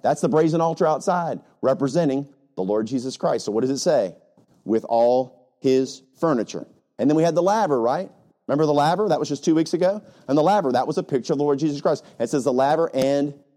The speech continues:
his foot. No word is in the Bible by accident. All of this is specific.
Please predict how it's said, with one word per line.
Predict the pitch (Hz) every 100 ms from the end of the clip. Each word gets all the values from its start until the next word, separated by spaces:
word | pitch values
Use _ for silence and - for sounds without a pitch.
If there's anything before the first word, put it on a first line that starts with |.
| _ _
his | - 143 123 123 123 - _ _ _ _
foot. | _ - _ _ _ _ _ _ _ _ _ _ _
No | 190 220 - 190
word | 165 175 170 143 135
is | 95 110
in | 117
the |
Bible | 104 117 127 123
by | 104 113 -
accident. | 98 110 - 87 85 - _ _
All | 131 143
of | 113
this | 117 113
is | 95
specific. | - - - - 139 - 98